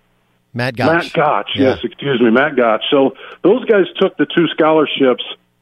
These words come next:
Speaker 2: I even remember meeting with Fran about possibly doing a partial scholarship on, on, a, on baseball, being on the baseball team. But then a few years later, you come in there, and I'm looking at the roster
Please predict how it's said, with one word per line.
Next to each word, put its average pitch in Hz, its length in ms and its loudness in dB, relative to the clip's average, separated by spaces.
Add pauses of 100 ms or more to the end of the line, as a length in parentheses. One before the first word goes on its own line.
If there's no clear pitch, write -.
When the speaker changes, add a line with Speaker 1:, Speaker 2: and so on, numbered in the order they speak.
(260)
Speaker 2:
I 160 100 4
even 170 200 2
remember 151 340 2
meeting 147 280 2
with 131 180 2
Fran 139 320 0
about 127 280 0
possibly 123 680 2 (240)
doing 131 240 2
a 120 60 0
partial 147 460 0
scholarship 120 640 0
on, 113 180 0
on, 113 220 0
a, 110 80 -2 (120)
on 107 320 -2
baseball, 98 540 0 (280)
being 131 120 2
on 123 80 2
the 101 60 -2
baseball 131 420 2
team. 98 360 0 (840)
But 147 140 2
then 165 180 2
a 143 40 2
few 180 180 0
years 147 280 4
later, 180 260 4
you 156 180 -2
come 127 240 0
in 113 100 0
there, 110 240 2 (280)
and 131 100 0
I'm 156 140 4
looking 160 220 2
at 139 80 -2
the 131 60 0
roster 135 600 2